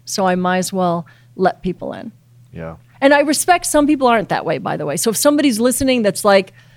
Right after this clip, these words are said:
Speaker 1: they're just not wired that way and they're uber private, that's okay too. I don't, I don't say this as a declaration that that's the only way to be. I think it is all about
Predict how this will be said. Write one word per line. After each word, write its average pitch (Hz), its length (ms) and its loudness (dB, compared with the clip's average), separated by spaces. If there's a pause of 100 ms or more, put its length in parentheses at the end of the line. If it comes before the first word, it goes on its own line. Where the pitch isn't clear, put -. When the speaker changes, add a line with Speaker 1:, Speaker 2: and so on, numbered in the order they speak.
(520)
Speaker 1:
they're 233 120 2
just 240 200 0
not 240 240 4
wired 226 360 4
that 285 220 6
way 302 340 4 (440)
and 233 160 2
they're 220 200 -2 (100)
uber 240 680 2
private, 240 560 -2
that's 277 240 -8
okay 240 280 -2
too. - 300 -2 (200)
I 202 120 4
don't, 247 340 2
I 220 80 2
don't 240 240 -2
say 214 240 2
this 196 260 -2
as 185 260 -6
a 180 200 -2
declaration 185 960 -4
that 170 240 -2 (320)
that's 202 280 -6
the 208 160 -10
only 190 340 -2
way 180 180 0
to 175 100 -4
be. 196 260 -2
I 196 100 -2
think 190 240 -6
it 175 100 -4
is 185 260 0
all 180 340 0
about 180 480 -4